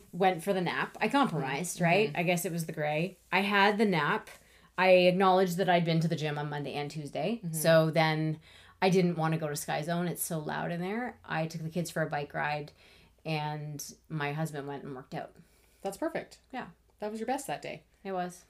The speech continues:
Speaker 2: You know how, like, we've seen this quote going around that, like, you wanna be around the people who ask, who ask, "How are you?"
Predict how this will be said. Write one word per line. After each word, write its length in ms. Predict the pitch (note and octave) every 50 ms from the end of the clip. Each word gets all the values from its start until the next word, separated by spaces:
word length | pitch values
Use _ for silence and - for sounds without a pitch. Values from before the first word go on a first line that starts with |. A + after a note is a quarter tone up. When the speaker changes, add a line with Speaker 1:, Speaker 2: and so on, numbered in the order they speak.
| _ -
Speaker 2:
You 80 | G#3
know 100 | A3 A3+
how, 280 | A3+ A#3 B3 A#3+ A#3+ A#3
like, 280 | A3 G3+ F#3+ F#3 - - _ _ _ _ _ _ _ _ _ _ _ _ _ _ _ _ E3
we've 160 | F3 F#3+ F3+
seen 220 | - - F#3 F3 F3
this 140 | E3+ E3+
quote 240 | - - F3 E3 -
going 160 | E3+ E3 E3
around 180 | D#3+ D#3 D3+ D3+
that, 80 | D3+ G2
like, 160 | C#3+ C#3+ -
you 100 | D#3+ C#3+
wanna 200 | C#3+ C#3+ D3 C#3+
be 140 | C#3+ D3 C#3+
around 220 | C#3+ C#3+ C#3+ C#3
the 80 | C#3+ C#3
people 300 | - - D3 C#3+ D#3 D3+
who 60 | C#3+ - -
ask, 420 | - C3 B2+ C3 - - - - - _ _ _ _
who 160 | - F3+ D#3+
ask, 340 | C3+ C3+ C3 C3 - - -
"How 240 | - - D#3 D3+ D3+
are 460 | - - C#3+ C#3 C#3 C#3 C#3 C#3 C#3
you?" 320 | C#3 B2+ A#2+ - - -